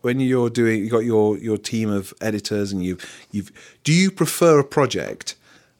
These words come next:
um, that is all defined, i e all storyboarded, everything's defined, every shot's beautifully done, we do every shot, perhaps for an, you know, perhaps for a T V advert or,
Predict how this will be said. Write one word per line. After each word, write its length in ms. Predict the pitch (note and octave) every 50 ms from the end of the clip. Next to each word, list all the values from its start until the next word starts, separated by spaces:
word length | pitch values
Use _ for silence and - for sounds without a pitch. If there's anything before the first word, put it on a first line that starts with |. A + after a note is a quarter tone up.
| _ _
um, 680 | - G#2+ G#2+ G#2 G#2 G#2 G#2 G2+ G2+ G2+ G2+ G2+ - - -
that 220 | G#2 A#2 G#2+ -
is 140 | - G#2+ A2+
all 220 | C3 C3 C3+ C3
defined, 880 | A#2+ - A#2+ - - - - A#2 A2 G#2 G2+ F#2 E2+ E2 E2+ F2+ - - _ _ _ _ _ _ _ _ _ _ -
i 160 | G#2 G2+ G#2
e 220 | G#2 G#2 G#2 G#2+
all 220 | - B2 B2 B2+ A#2+
storyboarded, 920 | - - - B2+ A2 A2+ A2 G#2+ G2+ A2+ A2+ A2 G#2+ G2+ G#2+ G#2 G2+ - - -
everything's 360 | B2 B2+ A#2 A2 A#2+ A2+ A2+
defined, 420 | G#2+ A2 - - G#2+ G#2 G#2 G#2 - -
every 240 | A#2+ B2+ B2 B2+
shot's 420 | A#2+ - - A#2+ G#2+ - - - - - _ _ _ _ _
beautifully 420 | - B2 A#2+ - - G#2+ - A2 G2+
done, 340 | G#2 A2+ G#2+ G#2+ G#2+ G#2 G#2 - - - _ _
we 100 | A2+ G#2+
do 140 | A#2 A#2
every 200 | A#2 A#2 A2 A#2
shot, 420 | G2+ - - A#2 G#2+ G#2 G2+ - -
perhaps 220 | - A2 - -
for 140 | - - A2+
an, 120 | A2 G#2+ - - - -
you 140 | - D3+ C#3+
know, 80 | G#2 F2
perhaps 320 | - - B2 G2 C#2+ -
for 80 | - G#2
a 40 | F#2
T 180 | - A2+ A2
V 140 | G#2 A2 A2
advert 440 | G#2 G#2 G2 G#2 G#2 G#2 G2+ G2+ -
or, 180 | G#2 F#2+ F#2+